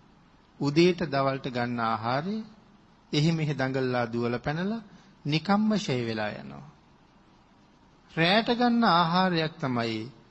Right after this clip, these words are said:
හොඳට ඇඟට අල්ලන්නේ. ඒ හින්දා රාත්‍රියට මොනවා හරි කාලම නිදා ගන්න ඕනේ කියලා අම්මලා හැම වෙලාවෙම අපිට උපදෙස් දුන්නා.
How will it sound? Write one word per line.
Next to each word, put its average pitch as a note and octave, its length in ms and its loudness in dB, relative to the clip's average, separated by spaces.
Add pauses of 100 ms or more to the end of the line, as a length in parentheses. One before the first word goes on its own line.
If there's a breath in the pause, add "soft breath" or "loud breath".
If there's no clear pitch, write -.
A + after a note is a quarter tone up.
(340)
හොඳට F3+ 280 2
ඇඟට G3 380 0
අල්ලන්නේ. D#3 600 -6 (920)
ඒ B2+ 180 -2
හින්දා D3+ 400 -4 (680)
රාත්‍රියට C#3+ 580 0
මොනවා C3 320 -2
හරි C3 200 -2
කාලම C3+ 500 -2
නිදා C3 320 -6
ගන්න B2+ 280 -6
ඕනේ A#2+ 220 -8
කියලා A#2 380 -6 (920)
අම්මලා C3+ 380 0
හැම B2 180 -6
වෙලාවෙම A#2+ 460 -4
අපිට B2 240 -10
උපදෙස් A#2+ 360 -10
දුන්නා. - 400 -16